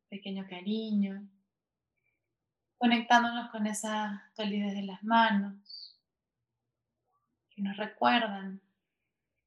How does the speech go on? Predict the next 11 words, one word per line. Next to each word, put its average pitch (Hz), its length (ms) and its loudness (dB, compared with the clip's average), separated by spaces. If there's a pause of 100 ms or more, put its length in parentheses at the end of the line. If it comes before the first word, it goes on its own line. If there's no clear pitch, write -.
(1000)
la 208 100 0
calidez 226 920 6
con 220 160 -6
la 214 120 -8
cual 226 400 0 (140)
los 196 160 -12
vamos 208 1000 -4 (240)
a 190 180 -4
atender, 208 600 -2 (840)
a 202 100 -4
cuidar. 208 580 4